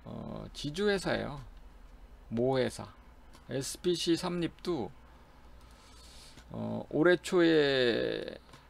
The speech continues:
십육만 구천 원이 고가였는데 십만 육천 원까지 빠졌어요. 그러니까 얼마가 빠졌어요? 어, 육만 원이 빠졌네. 육만 원이.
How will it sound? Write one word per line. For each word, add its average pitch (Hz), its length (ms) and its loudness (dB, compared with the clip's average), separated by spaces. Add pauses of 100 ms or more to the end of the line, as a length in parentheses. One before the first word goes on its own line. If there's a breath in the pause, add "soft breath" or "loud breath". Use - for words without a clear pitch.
(160)
십육만 190 1000 2
구천 165 500 0
원이 139 440 2
고가였는데 113 920 0 (1000)
십만 208 640 2
육천 123 300 -2
원까지 - 320 -4
빠졌어요. 110 500 -16 (540)
그러니까 117 260 -6
얼마가 123 380 0
빠졌어요? - 400 -10 (1160 soft breath)
어, 98 400 -10
육만 202 420 8
원이 170 160 8
빠졌네. 95 480 -2
육만 117 360 2
원이. 95 200 -6